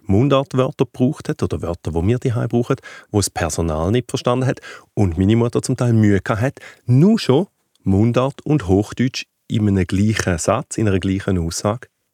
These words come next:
einzuordnen. Und plötzlich habe ich gemerkt, oh wow,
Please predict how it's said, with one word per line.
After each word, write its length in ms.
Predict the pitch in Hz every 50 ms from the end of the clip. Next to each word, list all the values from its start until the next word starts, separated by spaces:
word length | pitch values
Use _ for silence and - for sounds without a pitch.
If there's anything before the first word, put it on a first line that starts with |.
| _
einzuordnen. 680 | - 170 165 - - - 95 80 - - - 98 98 - - _ _ _ _ _ _ _
Und 160 | - 110 -
plötzlich 280 | - 95 - - -
habe 80 | 131 117
ich 60 | - -
gemerkt, 320 | 101 87 80 - - - - _ _
oh 240 | - 85 78 76 73
wow, 440 | 73 82 104 117 101 78 - - -